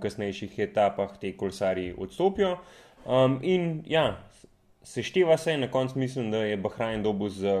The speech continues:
kar nekaj, mislim, da petnajstim minutam oziroma, em, nekaj takega prednosti, devetnajstim celo pred Education Firstom. Em, in ja, tudi predvsej po zaslugi Mateja Mohoriča, pa delno tudi Wouta Polsa, em, ki sta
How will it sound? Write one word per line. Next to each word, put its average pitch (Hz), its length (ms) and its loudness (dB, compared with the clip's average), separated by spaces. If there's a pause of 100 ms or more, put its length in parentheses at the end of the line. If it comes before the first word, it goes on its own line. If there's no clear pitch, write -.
(120)
kar 107 180 -4
nekaj, 101 380 -8
mislim, 117 400 -2
da 92 80 0
petnajstim 127 560 -4
minutam 123 420 -2
oziroma, 104 420 -4 (420)
em, 104 300 -2
nekaj 110 240 -4
takega 104 400 0
prednosti, 104 480 -2
devetnajstim 104 800 -4
celo 107 340 -4
pred 98 320 -4
Education 104 680 0
Firstom. 131 600 0 (500)
Em, 107 540 0
in 135 160 2
ja, 139 160 6 (100)
tudi 135 300 0
predvsej 117 680 0 (240)
po 107 180 4
zaslugi 101 760 -2
Mateja 98 340 -2
Mohoriča, 117 640 0
pa 107 80 0
delno 101 320 -2
tudi 101 400 -8
Wouta 110 400 2
Polsa, 131 600 0 (420)
em, 101 320 0
ki 107 120 -6
sta 92 500 0